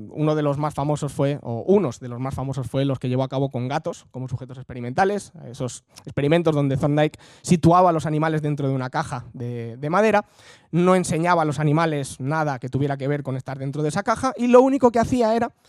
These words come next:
deprivar a estos animales de comida, relativamente, les hacía pasar un poquito de hambre,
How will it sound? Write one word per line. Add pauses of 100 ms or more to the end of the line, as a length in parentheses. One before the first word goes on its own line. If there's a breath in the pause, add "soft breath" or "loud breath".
(200 soft breath)
deprivar
a
estos
animales
de
comida, (340)
relativamente,
les
hacía
pasar
un
poquito
de
hambre,